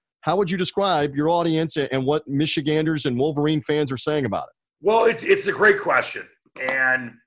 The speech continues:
Speaker 2: you know, if people that don't know, most people watch this, listen to this, and our college football fans understand the rivalry, which isn't really a rivalry right now 'cause Ohio State owns Michigan for the better part of twenty years. But it's, it is one of the great games in college football every year. It's like the Iron Bowl. It's like,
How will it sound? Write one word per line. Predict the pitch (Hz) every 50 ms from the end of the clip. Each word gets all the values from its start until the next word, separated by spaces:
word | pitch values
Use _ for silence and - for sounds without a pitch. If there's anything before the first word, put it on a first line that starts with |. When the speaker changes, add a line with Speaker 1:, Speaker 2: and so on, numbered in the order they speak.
| _ _ _ _ _ _ _ _ _ _ _ _ _ _ _ _ _ _ _
Speaker 2:
you | - -
know, | - 214 208 202 202 202
if | 185 170 - - - _ _
people | - 190 214 202
that | 170 131 -
don't | 143 127 131 127
know, | 139 165 202
most | 196 202 196
people | - 165 123 117
watch | 117 113
this, | - 120 117 -
listen | 117 110 - 113 117
to | 113
this, | 113 110 - -
and | 101 98 - - - - - - -
our | - 117
college | - 143 127 123
football | - 131 120 110
fans | 120 117 117 -
understand | - 160 160 147 120 - - 160 131 120
the | 117
rivalry, | 113 120 120 120 113 110 107 107 107 - - - - - - - - -
which | 143 147 - - - - _ -
isn't | 156 156 151 143
really | 139 127 117
a | 110
rivalry | 113 135 139 135 120 113 110 107
right | 110
now | 113 120 123
'cause | 117 110
Ohio | 110 113 113
State | 107 - 123 120
owns | 123 117 113 - -
Michigan | 123 135 127 - - 113 107 101
for | - 110
the | 110 101
better | 110 113 110 113
part | - 123 117 107
of | -
twenty | - - 120 110 113
years. | 139 156 143 120 - - - - - - - - - - -
But | - 180 175
it's, | 170 165 - 165
it | 170 202
is | 208 175 131
one | 156 175 160
of |
the | 147 131 127 -
great | - - 160 147 135 131
games | - 135 127 120 117 123
in | 117 123 120
college | - - 113 113 110
football | - - 131 127 117
every | 117 113 110
year. | 107 101 107
It's | 110 -
like | 143 131 123
the | 127 131
Iron | 123 117 117 113 107 101
Bowl. | 107 110 104 104 104
It's | - -
like, | 120 123 117 107